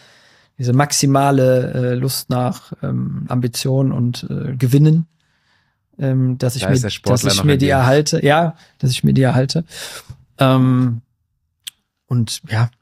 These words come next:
Speaker 1: ansonsten, äh, bin ich glücklich, bin ein glücklicher Mensch, bin gesund, ich hab gesunde Kinder, ich arbeite in einem tollen, tollen Umfeld. Ähm, und dann bin ich aber sicher, also zukünftig gibt's ganz viele Dinge, die ich, äh, privat wie beruflich noch erreichen möchte.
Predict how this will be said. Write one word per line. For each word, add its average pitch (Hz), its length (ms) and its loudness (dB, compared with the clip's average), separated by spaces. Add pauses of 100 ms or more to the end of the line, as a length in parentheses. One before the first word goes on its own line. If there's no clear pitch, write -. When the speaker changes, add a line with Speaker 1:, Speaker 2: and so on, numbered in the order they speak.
Speaker 1:
ansonsten, 120 580 2
äh, 127 220 0
bin 127 200 2
ich - 160 -2
glücklich, 156 460 2
bin 131 140 2
ein 127 40 2
glücklicher 139 400 -2
Mensch, 135 400 2
bin 135 140 2
gesund, 135 420 2
ich - 100 -6
hab - 120 -8
gesunde 131 300 2
Kinder, 131 440 2 (460)
ich - 140 -10
arbeite 139 360 2
in 135 60 2
einem 127 140 0
tollen, 131 560 0
tollen 135 540 0
Umfeld. - 580 -2 (1080)
Ähm, 120 500 -2 (140)
und 120 140 0
dann 120 120 4
bin 135 80 6
ich 143 120 4
aber 135 140 6
sicher, 151 360 2
also 139 160 4
zukünftig 143 640 0
gibt's - 240 -4
ganz 131 280 0
viele 135 280 -2
Dinge, 131 300 0
die 131 200 -2
ich, - 320 -8
äh, - 280 -8
privat 135 480 -2
wie 135 80 -2
beruflich 135 580 -2
noch 131 140 -2
erreichen 139 400 -4
möchte. 135 400 -2